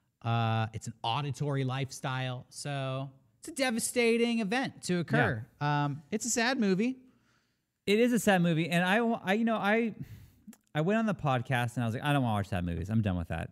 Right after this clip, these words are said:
Speaker 2: And what a dumb statement. Obviously, that was not the right thing to say.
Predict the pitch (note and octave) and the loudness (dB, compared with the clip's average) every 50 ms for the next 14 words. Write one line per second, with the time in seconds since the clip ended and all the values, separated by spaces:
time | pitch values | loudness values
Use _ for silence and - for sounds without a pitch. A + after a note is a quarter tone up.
0 | _ - B2+ B2+ C#3 - - - - _ _ _ _ _ _ E3 F3+ G3+ F3 A#2 | _ 0 0 0 0 0 -4 -14 -20 _ _ _ _ _ _ -4 -2 0 0 0
1 | G2+ G#2 F2+ F2 F2 F2 - - E2+ E2+ E2 E2+ E2 E2 - _ _ _ _ - | -2 -2 -2 -2 -6 -8 -8 -8 -6 -6 -4 -6 -6 -8 -10 _ _ _ _ -2
2 | A2 G2+ F#2 F#2 F2+ - F#2+ E2+ E2+ F#2 G#2+ G#2+ G#2 G2 - G2+ F2+ - F2+ E2+ | -2 0 0 -2 -4 -4 -6 -6 -6 -2 -2 0 0 0 -2 -4 -4 -4 -4 -4
3 | E2 - F2+ F2+ F#2+ - F2 F2 F2 E2+ | -4 -4 -6 -6 -6 -8 -8 -8 -8 -12